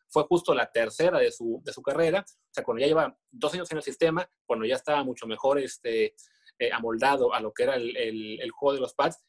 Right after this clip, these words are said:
Entonces, para Stidham, a fin de cuentas, esto puede ser una, una buena noticia, más allá de que él, digamos, per-, pierda la oportunidad de jugar este año quizá, pero a fin de cuentas,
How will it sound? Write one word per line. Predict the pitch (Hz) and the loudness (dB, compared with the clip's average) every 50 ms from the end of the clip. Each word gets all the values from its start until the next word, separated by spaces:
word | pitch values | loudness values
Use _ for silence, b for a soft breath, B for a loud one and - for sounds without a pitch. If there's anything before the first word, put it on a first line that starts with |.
| _ - | _ -10
Entonces, | 127 123 143 139 - | -4 -2 -2 -2 0
para | - 127 123 120 | 2 2 2 2
Stidham, | - - 202 - - 208 | 2 0 0 0 0 -2
a | 170 | -2
fin | - 180 185 | -2 -4 -6
de | 185 170 | -6 -4
cuentas, | - 185 190 180 175 - - | -2 0 0 0 -2 -4 -4
esto | 165 - 170 - - | -4 -4 -4 -2 2
puede | - 170 160 | 4 4 4
ser | - - 170 170 170 _ _ _ _ _ _ - | 4 2 0 0 0 _ _ _ _ _ _ -2
una, | 151 160 170 170 165 160 147 127 113 110 - _ _ _ _ _ _ _ _ _ _ _ _ | 0 0 0 0 0 0 0 0 -2 -2 -6 _ _ _ _ _ _ _ _ _ _ _ _
una | - 175 165 180 | -4 0 2 2
buena | 165 175 175 | 2 2 2
noticia, | 160 139 - 165 165 165 - 180 175 175 | -2 -4 -2 -2 -2 -2 -2 -2 -2 -2
más | - 131 139 143 - 156 | -4 -4 -6 -4 -2 -2
allá | 139 139 139 139 | 0 0 0 0
de | 143 143 | 0 -2
que | - 131 120 120 131 135 | -2 -4 -4 -2 -2 -2
él, | 139 139 139 - b b b b b b | -2 -4 -6 -8 b b b b b b
digamos, | 151 143 127 120 120 131 135 143 143 - - - _ _ _ _ _ _ _ | -14 -12 -8 -6 -4 -4 -2 -4 -4 -6 -8 -16 _ _ _ _ _ _ _
per-, | - 135 131 127 147 - | 2 4 4 2 0 0
pierda | - 165 175 175 180 | 2 4 4 4 4
la | 165 147 | 2 0
oportunidad | - - 131 131 120 - 131 139 160 | 0 0 0 -2 -2 -2 -2 -2 -2
de | 151 | -2
jugar | - 139 135 139 | -2 -2 -2 0
este | 147 143 - - 135 | -2 -2 -2 -2 -2
año | 139 143 139 | 0 -2 -4
quizá, | 139 - 113 - 147 180 196 _ _ _ _ _ _ _ | -6 -6 -2 0 0 0 -2 _ _ _ _ _ _ _
pero | - 135 131 | 4 4 4
a | 120 | 4
fin | 143 156 165 | 0 -2 -4
de | 160 - | -4 -2
cuentas, | - 160 151 156 156 - 170 170 - - | 0 0 0 0 0 -2 -2 -4 -4 -6